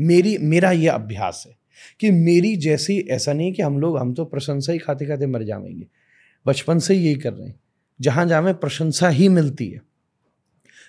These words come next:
कई बार पीयर प्रेशर में मिलती है, कई बार असलियत में भी मिलती है,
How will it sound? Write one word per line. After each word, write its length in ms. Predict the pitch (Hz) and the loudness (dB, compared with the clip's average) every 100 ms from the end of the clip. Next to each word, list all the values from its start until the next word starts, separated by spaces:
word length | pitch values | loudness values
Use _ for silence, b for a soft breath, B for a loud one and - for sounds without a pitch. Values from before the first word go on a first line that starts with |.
| _ | _
कई 140 | 135 | 0
बार 160 | 131 131 | 2 0
पीयर 280 | - 131 139 | 0 0 2
प्रेशर 360 | 156 151 175 | 0 0 2
में 120 | 165 175 | 2 0
मिलती 360 | 165 143 156 | -2 -4 -10
है, 140 | 156 - _ _ _ _ _ | -12 -18 _ _ _ _ _
कई 120 | 139 | 0
बार 140 | 123 131 | 2 0
असलियत 540 | - - 139 151 147 | -4 -6 0 0 2
में 100 | 160 | 0
भी 80 | 165 | 2
मिलती 380 | 156 139 143 | 0 -2 -4
है, 100 | 151 | -6